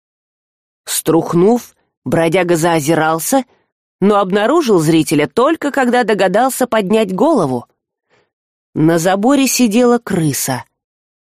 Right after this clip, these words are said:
Большая, в темноте кажущаяся чёрной, только глазки-звёздочки горят. "Пшла вон!" шикнул на неё нищий, топнул ногой для убедительности. Собаки подскочили, залаяли снова.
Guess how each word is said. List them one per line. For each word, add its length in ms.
Большая, 1080
в 100
темноте 560
кажущаяся 880
чёрной, 800
только 300
глазки-звёздочки 1120
горят. 520
"Пшла 340
вон!" 360
шикнул 560
на 100
неё 300
нищий, 540
топнул 400
ногой 400
для 180
убедительности. 880
Собаки 480
подскочили, 760
залаяли 580
снова. 520